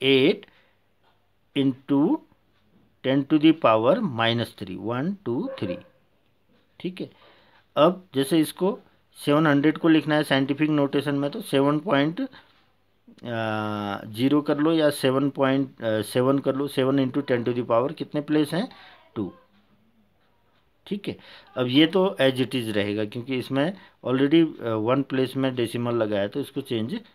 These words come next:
नहीं कर सकते, ठीक है। होपिंग कि समझ रहे होंगे आप, थोड़ा प्रैक्टिस करना घर में भी।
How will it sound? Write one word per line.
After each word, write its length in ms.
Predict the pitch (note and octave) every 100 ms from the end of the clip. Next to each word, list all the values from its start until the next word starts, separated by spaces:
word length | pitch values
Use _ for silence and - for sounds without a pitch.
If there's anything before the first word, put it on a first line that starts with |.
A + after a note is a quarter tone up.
| _ G2+
नहीं 160 | G2+
कर 160 | F2+ -
सकते, 420 | - D2+ - D#2+ _ _ _ _ _ _ -
ठीक 160 | D3 D3+
है। 160 | - _ _ _ - - - - _ _ _
होपिंग 320 | G#2+ A#2+ F3 F3+
कि 100 | F#3
समझ 300 | C#3 C#3 C#3
रहे 120 | C#3+
होंगे 260 | B2 A2+
आप, 220 | A#2 B2 - _ _ - -
थोड़ा 120 | C3+
प्रैक्टिस 420 | B2+ C3 - C#3+ - - - -
करना 320 | A2+ G#2+ A#2
घर 180 | A2 G2+
में 200 | G#2 A2
भी। 120 | A2+